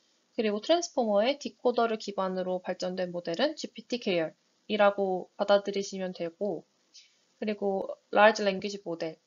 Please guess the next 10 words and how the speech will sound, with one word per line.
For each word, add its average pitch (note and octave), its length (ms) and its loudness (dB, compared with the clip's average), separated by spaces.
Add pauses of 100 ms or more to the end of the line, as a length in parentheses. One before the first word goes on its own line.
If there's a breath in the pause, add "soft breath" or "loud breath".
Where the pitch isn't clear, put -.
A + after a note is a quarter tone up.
엘엘엠은 G3+ 680 -2 (340)
방대한 B3+ 480 2
텍스트 E4 360 -2
데이터로 G#3 440 -2
학습된 B3+ 640 -6
수천억 D#4 480 -2
개의 G#3+ 260 -2
파라미터를 C4+ 680 -4
가진 F#3 340 -8
모델로 F3 480 -2